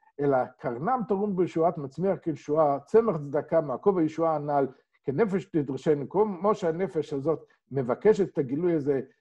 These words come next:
כך יהיה להם את הגילוי שלהם בעולם התחייה לעתיד לבוא, ובעזרת השם נזכה בזכות מצוות הצדקה, בזכות, אה, אהבת ישראל, בגמילות חסדים, נזכה בעזרת השם לבניין בית המקדש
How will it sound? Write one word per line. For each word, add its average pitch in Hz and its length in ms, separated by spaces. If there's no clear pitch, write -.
כך 202 200
יהיה 170 220
להם 156 280
את - 120
הגילוי 165 500
שלהם 156 380
בעולם 131 380
התחייה 151 420
לעתיד 117 460
לבוא, 131 440
ובעזרת 113 440
השם 139 300
נזכה 131 380
בזכות 123 440
מצוות 135 380
הצדקה, 113 720
בזכות, 147 560
אה, 127 120
אהבת 117 460
ישראל, 123 460
בגמילות 110 460
חסדים, 123 560
נזכה 120 340
בעזרת 131 360
השם 120 320
לבניין 110 440
בית 143 180
המקדש 113 580